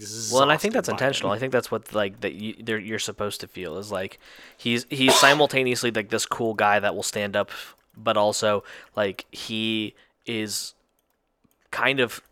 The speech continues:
Speaker 1: l-, just like his father, uh, in a lot of ways, and like his mother, like, he, he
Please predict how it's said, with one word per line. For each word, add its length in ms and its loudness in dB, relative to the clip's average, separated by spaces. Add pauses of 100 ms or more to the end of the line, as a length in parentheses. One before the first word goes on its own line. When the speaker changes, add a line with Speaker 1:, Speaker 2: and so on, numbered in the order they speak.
(140)
Speaker 1:
l-, 140 -12
just 300 -2
like 220 2
his 140 -6
father, 520 2
uh, 120 -4
in 160 -4
a 100 -2
lot 160 0
of 100 -12
ways, 280 -4
and 100 -10
like 140 -8
his 120 -12
mother, 340 -4
like, 300 -10 (360)
he, 640 -8 (1300)
he 720 -4